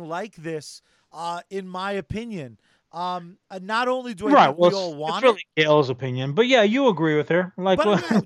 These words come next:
Speaker 1: to be
Speaker 2: we've,
Speaker 1: fair,
Speaker 2: we've,
Speaker 1: maybe,
Speaker 2: we've, uh, established
Speaker 1: maybe
Speaker 2: that.
Speaker 1: she listens to the podcast and
Speaker 2: <laughs>
Speaker 1: heard us beg for it.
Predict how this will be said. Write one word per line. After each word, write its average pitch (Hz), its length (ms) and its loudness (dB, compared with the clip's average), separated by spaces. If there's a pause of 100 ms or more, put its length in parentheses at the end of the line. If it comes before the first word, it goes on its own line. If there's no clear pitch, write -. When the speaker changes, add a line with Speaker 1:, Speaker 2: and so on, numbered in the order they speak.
Speaker 1:
to 208 140 -2
be 277 80 -4
Speaker 2:
we've, 269 100 -6
Speaker 1:
fair, 220 500 2 (340)
Speaker 2:
we've, 262 140 0
Speaker 1:
maybe, 220 340 2
Speaker 2:
we've, 233 240 2
uh, 220 300 6
established 165 400 2
Speaker 1:
maybe 240 160 2
Speaker 2:
that. 180 80 2
Speaker 1:
she 262 180 -4
listens 247 400 -6
to 185 60 -20
the 233 120 -8
podcast 208 680 -6 (240)
and 196 280 -4
Speaker 2:
<laughs> - 0 -
Speaker 1:
heard 226 240 0
us 233 160 -4
beg 226 340 -8
for 170 300 -6
it. 139 120 -14